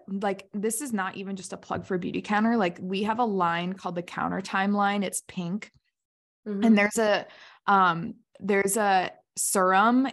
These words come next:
Speaker 1: and a moisturizer that I swear by, and it's really, really great. Um, yeah, so it's, like, the Counter Time line. It's serum. In a serum, you would use a pump of it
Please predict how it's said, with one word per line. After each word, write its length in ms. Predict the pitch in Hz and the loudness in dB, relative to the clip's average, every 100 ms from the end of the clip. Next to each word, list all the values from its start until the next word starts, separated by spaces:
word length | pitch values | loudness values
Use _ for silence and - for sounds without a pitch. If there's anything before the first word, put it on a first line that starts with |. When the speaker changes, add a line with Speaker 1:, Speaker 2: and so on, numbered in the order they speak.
| - | -4
Speaker 1:
and 400 | 202 185 185 185 | -2 -2 -2 -6
a 60 | 190 | -6
moisturizer 1080 | 175 170 180 - 208 220 226 240 254 262 180 | -4 -4 -6 -4 -4 -2 -4 -4 -4 -6 -6
that 140 | 180 | -6
I 80 | 190 | -6
swear 460 | 185 - 180 170 190 | -8 -10 -8 -4 0
by, 420 | 202 220 247 - | 2 2 0 -4
and 140 | 190 | -8
it's 140 | 190 190 | -8 -10
really, 420 | 175 185 196 214 | -4 -2 0 0
really 260 | 190 185 175 | 0 -2 -2
great. 520 | 165 151 190 233 - - - - | -4 0 0 0 -4 -20 -20 -6
Um, 560 | - 185 180 175 180 208 _ _ - | 2 4 4 0 -6 -8 _ _ -2
yeah, 100 | 185 | -2
so 140 | 202 | -2
it's, 120 | 180 | -4
like, 120 | 180 190 | -6 -4
the 280 | 185 165 - | -4 -4 -4
Counter 280 | - 190 196 | -4 -2 -2
Time 280 | 190 190 190 | -2 -2 0
line. 260 | 185 185 | -2 -2
It's 160 | 170 - | -6 -10
serum. 580 | - 208 196 196 202 190 | -6 -2 0 2 0 -2
In 120 | 175 | -4
a 80 | 180 | -4
serum, 380 | 202 196 196 | -2 -2 -2
you 140 | 190 180 | -2 -2
would 140 | 175 | -2
use 200 | 175 175 | -4 -8
a 40 | 175 | -8
pump 280 | - 175 190 | -6 -4 -4
of 120 | 180 | -2
it 240 | 180 170 | -2 -2